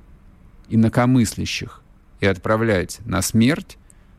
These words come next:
за, в общем-то, на самом деле смешную сумму. Ну вот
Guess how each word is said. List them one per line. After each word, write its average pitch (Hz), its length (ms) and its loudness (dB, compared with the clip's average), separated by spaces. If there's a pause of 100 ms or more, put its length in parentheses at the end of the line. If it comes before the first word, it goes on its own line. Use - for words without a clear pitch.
(300)
за, 208 460 -4
в 175 100 -6
общем-то, 143 420 -4
на 117 120 0
самом 120 320 0
деле 101 580 -2
смешную 104 640 -2
сумму. 98 480 -4 (1700)
Ну 202 180 4
вот 185 140 2